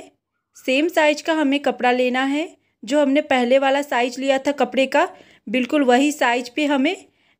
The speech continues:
ऐसे डिजाइन को लगा देना है। इस वाले कपड़े में भी हमने पीछे के साइड में बाकरम को चिपकाया है, तो आपको अच्छे से बाकरम को चिपका लेना है। अब हम डिजाइन को पिन अप करेंगे और जिस शेप में हमारे डिजाइन की कटिंग हुई है,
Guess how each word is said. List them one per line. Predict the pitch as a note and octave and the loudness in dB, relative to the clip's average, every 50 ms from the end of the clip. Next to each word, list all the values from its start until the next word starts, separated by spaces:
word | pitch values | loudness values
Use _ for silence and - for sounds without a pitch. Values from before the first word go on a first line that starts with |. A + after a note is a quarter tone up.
| _ _ - | _ _ -10
ऐसे | A#3 A#3 A#3 A#3 D#4 F4 | -10 -10 -6 -6 -6 -4
डिजाइन | C#4+ A#3+ B3 A3 A#3+ A#3 A#3+ A#3+ | -4 -4 -2 0 0 0 0 0
को | A#3+ C#4+ | 0 0
लगा | C#4 B3+ A3+ G#3+ A3 A3 A3+ | 2 2 2 2 2 0 0
देना | G#3+ B3+ B3+ B3 C4 | 0 -2 -2 0 0
है। | C4+ D4 E4+ F#4+ | 0 0 -2 -4
इस | - - - - D4 D4 - | -6 -10 -6 -6 -6 -4 0
वाले | D4 C#4+ C#4 D4 D#4+ | 0 0 2 0 0
कपड़े | D#4 D4+ C4 B3 D4 D4 D4 | 0 0 0 0 2 0 2
में | C#4 C#4 C#4 A#3+ | 2 2 2 0
भी | C#4+ D4+ | 0 0
हमने | D#4+ C#4 C4 C#4+ D4 | 0 0 0 0 -2
पीछे | D4 - A#3+ A3 - D4 | -2 -6 -8 -4 -4 -2
के | C4+ C#4 | -2 -2
साइड | C#4 - C4+ B3 B3 A#3+ | -2 0 0 2 2 2
में | C#4 D4 B3+ | 2 0 2
बाकरम | A#3 A3+ G#3+ G#3+ - B3 A#3+ A#3+ | 2 0 0 0 -2 -2 -2 -2
को | B3 C#4+ C#4 | 0 -2 -4
चिपकाया | C#4 - C4+ C4+ - B3+ A#3+ A3+ A#3+ C4 C4+ | -2 -4 -6 -2 0 0 2 2 2 0 0
है, | C#4 D4 F4 G#4+ - _ _ _ _ _ _ _ _ _ _ | 0 -2 -2 -4 -8 _ _ _ _ _ _ _ _ _ _
तो | - C4+ | -4 0
आपको | - A3+ A3+ G#3+ A3 - C#4 | 0 0 0 0 0 0 0
अच्छे | B3+ B3 B3 - D4+ | 0 0 -2 -4 -4
से | C#4+ D4+ D4+ A3+ | -2 -2 -2 0
बाकरम | A3+ A3 G#3+ G#3+ C4 C4 C4 C4 | 0 0 0 0 -2 -2 -2 0
को | - D4+ | -2 -2
चिपका | D4 - C4 - - - A3 A3 | -2 -2 -6 -4 -2 0 0 2
लेना | A3+ A#3+ B3 A#3+ B3+ C4 | 4 4 2 4 2 0
है। | C4+ C#4+ D#4 F4+ - - _ _ _ _ _ _ _ _ _ - | 0 0 -2 -4 -6 -10 _ _ _ _ _ _ _ _ _ -8
अब | B3 A#3+ C4 | -6 -2 0
हम | D4 C#4+ C#4 | 0 0 0
डिजाइन | C4 C4 G#3+ A#3 A#3+ A#3 B3 C4 | 0 0 0 0 0 0 0 -2
को | B3+ - E4 | -4 -6 -6
पिन | E4 - B3+ A#3 A#3 | -4 -2 -2 2 2
अप | B3 B3 B3 | 0 2 2
करेंगे | C#4 C4+ C4 C4+ C4+ C4+ C#4 - - | 2 2 4 4 2 2 0 -2 -2
और | - C4 C4 B3 | 0 -2 -2 -2
जिस | G3 A3+ C#4+ D#4+ D#4 - | 0 -2 -2 -2 -2 0
शेप | - D4+ D4 D4 D4 | 2 2 2 2 2
में | D#4+ D#4 | 0 2
हमारे | D4+ D4+ C4 B3 A3+ A3 B3+ C4 | 2 2 2 2 2 2 2 0
डिजाइन | G#3+ A#3 G#3 B3+ A#3 A3 A#3 B3 | 0 -2 0 0 0 0 0 -2
की | A#3+ D4+ D4 | -2 -4 -2
कटिंग | - B3 A3 G#3+ A#3+ B3+ C#4 C#4 | 0 -2 0 0 0 0 0 0
हुई | C#4 B3 A3+ G#3 | 0 0 -2 -2
है, | G3+ G3 F#3+ G3+ | -4 -4 -4 -6